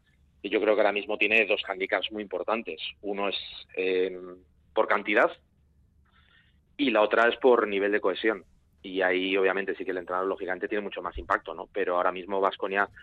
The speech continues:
no sé si atreverme a decir que está en pretemporada, pero de alguna manera, en, en, en muchos aspectos, yo creo que es un equipo, bueno, eh, que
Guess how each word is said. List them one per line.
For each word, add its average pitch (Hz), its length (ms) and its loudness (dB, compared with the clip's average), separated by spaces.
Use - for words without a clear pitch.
no 113 140 -2
sé 117 120 -2
si 113 200 2
atreverme 110 460 6
a 107 40 6
decir 104 260 2
que 95 60 -2
está - 180 -2
en 101 80 -6
pretemporada, 110 640 4
pero 113 100 4
de 95 80 2
alguna 98 320 -2
manera, 101 400 2
en, 90 720 -4
en, 87 340 -12
en 90 120 -10
muchos 98 280 -4
aspectos, 107 480 0
yo 104 100 0
creo 95 140 0
que 98 60 -6
es - 100 -8
un 98 80 -8
equipo, 101 480 0
bueno, 98 380 0
eh, 87 400 -4
que 90 140 -4